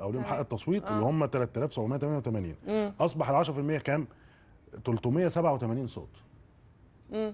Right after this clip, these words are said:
Speaker 2: يعني هو مت-، معدي كتير يعني النصاب
Speaker 1: عدى
Speaker 2: بحبة
Speaker 1: كتير،
Speaker 2: يعني،
Speaker 1: عدى
Speaker 2: يعني
Speaker 1: النصاب
Speaker 2: هو
Speaker 1: بتلات
Speaker 2: تقريبًا
Speaker 1: أضعاف.
Speaker 2: تلت الجمعية
Speaker 1: آه،
Speaker 2: كان حاضر.
Speaker 1: عدى النصاب بتلات أ-، النصاب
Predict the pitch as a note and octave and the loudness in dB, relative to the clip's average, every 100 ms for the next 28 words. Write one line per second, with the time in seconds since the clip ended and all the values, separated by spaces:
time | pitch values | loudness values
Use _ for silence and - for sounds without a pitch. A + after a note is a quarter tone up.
0 | - F#3 F#3+ A3+ A#3+ A3 F3+ G3+ F#3+ G#3+ | -4 0 4 4 4 2 2 4 6 4
1 | A3 G3+ - - C4 A#3 A#3 A#3 G#3+ G3+ | 2 -4 -8 -4 -2 0 0 2 0 2
2 | A3+ A#3+ G#3+ G#3+ A3+ D#3+ D3 - D3+ B2+ | 2 2 2 0 2 2 2 2 2 2
3 | A#2+ - D3 G#3+ A3 B2 E3 F3+ G#3+ B3+ | 2 2 4 4 4 2 4 6 6 8
4 | C#4+ C3+ D4 F4+ C4 G#3+ G#3 G#3+ A3+ F#4+ | 6 6 2 2 -2 0 0 0 0 0
5 | F#4 A#3 G#3 G3 F#3 F3+ - - A3 A3 | 2 4 4 4 2 2 2 2 0 -2
6 | - G3+ F3+ D#3+ D3+ C3 D3 E3+ D3+ E3+ | 2 4 4 4 2 2 0 -2 0 0
7 | E3+ A2+ A2+ C3+ G3 A3 | 0 -2 0 2 4 2